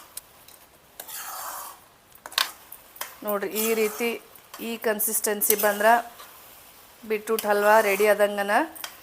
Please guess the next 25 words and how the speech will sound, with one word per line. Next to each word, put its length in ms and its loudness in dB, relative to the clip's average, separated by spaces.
ಆಮೇಲೆ 240 4
ತಣ್ಣಗಾದ್ಮೇಲೆ 680 8
ಇನ್ನೊಂಚೂರು 380 0
ಗಟ್ಟಿಯಾಗಿ 400 4
ಆಗ್ತೈತಿ. 540 0
ಹಂಗೆ 220 2
ನೋಡ್ರಿ, 320 4
ಈಗ 80 2
ಸ್ವಲ್ಪ 400 2
ಟೇಸ್ಟ್ 340 6
ಮಾಡಿ 300 4
ನೋಡಬೇಕು 540 0
ಅಂತ 300 -2
ಅನ್ಸತತಿ. 680 -2
ನನಗೂ 280 -4
ಕ್ಯೂರಿಯಾಸಿಟಿ 540 0
ಐತಿ 400 0
ಯಾವ 220 4
ರೀತಿ 220 0
ಬಂದೈತೆ 340 -2
ಹಲ್ವಾ 180 2
ಅಂಥೇಳಿ. 500 0
So 120 0
ಬರ್ರಿ, 260 4
ಈಗ 80 2